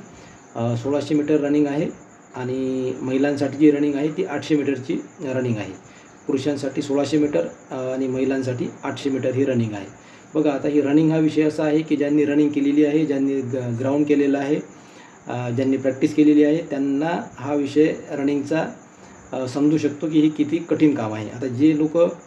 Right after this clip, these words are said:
अ, जेव्हा आता कुठं, अम, भरती सुरू असते, काही फिजिकल सुरू असते, त्यावेळेस त्या भिंतीवर उभं राहून लोक पाहतात, कंपाऊंड, अ, कंपाऊंडच्या बाहेरून बघतात. त्यांना तो विषय सोपा वाटत असेल कदाचित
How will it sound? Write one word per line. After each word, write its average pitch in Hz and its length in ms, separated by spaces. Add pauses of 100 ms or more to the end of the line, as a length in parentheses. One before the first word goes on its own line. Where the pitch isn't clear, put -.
(420)
अ, 131 100
जेव्हा 147 340
आता 151 400
कुठं, 151 540
अम, 120 380
भरती 123 260
सुरू 147 220
असते, 151 320
काही 147 160
फिजिकल 143 320
सुरू 143 200
असते, 147 180
त्यावेळेस 147 400
त्या 147 80
भिंतीवर 127 440
उभं 139 180
राहून 151 220
लोक 143 100
पाहतात, 135 400 (100)
कंपाऊंड, 131 500
अ, 123 60
कंपाऊंडच्या 127 600 (180)
बाहेरून 120 580
बघतात. 123 300 (460)
त्यांना 151 200
तो 175 120
विषय 165 180
सोपा 165 240
वाटत 147 240
असेल 135 200
कदाचित 131 360